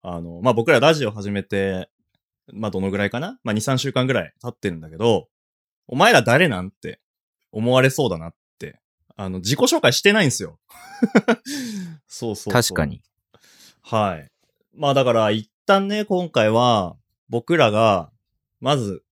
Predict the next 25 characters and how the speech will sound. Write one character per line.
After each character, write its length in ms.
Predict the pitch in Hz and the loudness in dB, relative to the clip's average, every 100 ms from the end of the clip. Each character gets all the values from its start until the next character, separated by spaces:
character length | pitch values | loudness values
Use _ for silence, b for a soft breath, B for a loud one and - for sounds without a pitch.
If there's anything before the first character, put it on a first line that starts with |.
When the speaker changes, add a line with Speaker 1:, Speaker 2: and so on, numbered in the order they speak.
| _ - | _ 0
Speaker 1:
誰 200 | 143 185 | 2 4
な 80 | 123 | 0
の 100 | 98 | -2
か 180 | 90 85 | -6 -6
っ 80 | _ _ - | _ _ -6
て 100 | 110 | -2
い 100 | 110 | -2
う 20 | |
の 160 | 107 | 0
を 360 | 127 147 95 78 | 2 4 2 -4
明 200 | 107 135 | -2 0
確 260 | 147 151 151 | 0 -2 -2
に 120 | 147 | -4
し 120 | - | -6
つ 180 | - 180 | -8 -10
つ、 500 | - - 202 139 - _ _ _ - | -8 -4 -2 -2 -4 _ _ _ -12
え 360 | 107 104 98 98 | -6 -4 -4 -6
ー、 20 | |
ま 100 | 101 | -8
あ 20 | |
ね、 60 | - | -8
お 80 | 127 | -2
便 260 | 233 220 120 | 4 4 4
り 100 | 90 | -4
を 160 | 82 | -14